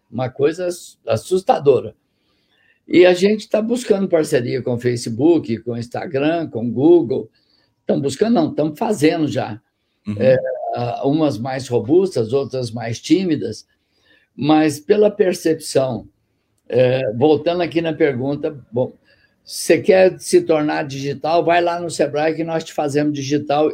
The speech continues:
Speaker 1: e damos suporte. Esse é o, o, o, o ponto contundente pra não, não deixar dúvida. O sebrae tá praticamente em todos os municípios do Brasil. Ele tá muito ligado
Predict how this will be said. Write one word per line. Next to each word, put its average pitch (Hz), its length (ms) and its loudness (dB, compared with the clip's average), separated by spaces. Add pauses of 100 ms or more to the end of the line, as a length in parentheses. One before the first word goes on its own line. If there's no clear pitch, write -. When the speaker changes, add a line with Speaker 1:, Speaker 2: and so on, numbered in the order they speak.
Speaker 1:
e 139 60 -14
damos 147 280 0
suporte. 123 560 -4 (420)
Esse 135 280 -2
é 151 40 4
o, 139 80 2
o, 123 720 -4
o, 101 100 -8 (160)
o - 120 -12
ponto 127 560 -2 (420)
contundente 156 800 4
pra 156 140 0
não, 147 360 2 (200)
não 131 140 0
deixar 143 400 0
dúvida. 123 440 -2 (720)
O 131 100 -2
sebrae 160 580 0
tá 170 420 -2 (640)
praticamente 151 640 -2
em 156 80 0
todos 151 340 4
os 139 60 -10
municípios 139 580 -2
do 117 120 -4
Brasil. 117 680 2 (800)
Ele 151 260 4
tá 160 160 2
muito 175 300 0
ligado 123 680 0